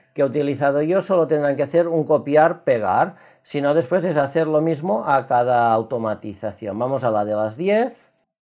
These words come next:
Aquí tengo la de las diez. Desencadenante, pues las diez de la mañana. Condiciones igual, que el festivo nacional esté en off.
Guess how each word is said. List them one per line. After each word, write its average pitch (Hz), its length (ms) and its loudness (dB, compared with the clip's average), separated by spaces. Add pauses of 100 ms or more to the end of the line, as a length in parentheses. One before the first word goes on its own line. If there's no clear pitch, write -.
(800)
Aquí 117 260 -8
tengo 113 480 0
la 101 160 0
de 104 160 -2
las 107 280 -2
diez. 208 680 0 (1200)
Desencadenante, 113 960 -2
pues 95 180 -12
las 92 180 -8
diez 101 140 -10
de 95 100 -8
la 101 140 -4
mañana. 214 800 0 (960)
Condiciones 131 760 2
igual, 113 560 0 (440)
que 127 80 -6
el 120 60 0
festivo 135 840 4
nacional 135 680 0
esté 113 580 -2 (120)
en 113 140 -2
off. 233 540 0